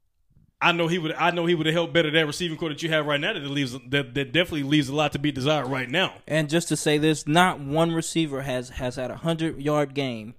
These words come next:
Speaker 2: through the nine, w-, eight, eight or nine weeks that in the season so
Speaker 1: For the
Speaker 2: far.
Speaker 1: Dallas Cat-, yeah.
Speaker 2: And that's the first time in fifty seasons that, that that's happened.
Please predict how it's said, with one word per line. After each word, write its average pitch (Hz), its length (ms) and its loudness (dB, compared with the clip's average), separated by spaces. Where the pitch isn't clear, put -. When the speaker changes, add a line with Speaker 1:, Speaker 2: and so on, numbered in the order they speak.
Speaker 2:
through 143 560 6
the 139 120 -4
nine, 147 320 4
w-, 143 180 -4
eight, 151 340 0
eight 156 140 4
or 151 80 2
nine 143 240 2
weeks 143 200 0
that 127 340 -2
in 143 140 4
the 135 100 4
season 127 500 2
so - 180 0
Speaker 1:
For 185 60 8
the 175 60 8
Speaker 2:
far. 170 100 10
Speaker 1:
Dallas 160 180 8
Cat-, 175 160 2
yeah. 202 280 6
Speaker 2:
And 165 140 8
that's 208 140 12
the 170 100 4
first 190 220 8
time 156 200 4
in 131 100 -2
fifty 185 340 2
seasons 135 440 -4
that, 131 260 -6
that 127 140 -8
that's 123 200 -8
happened. 101 360 -16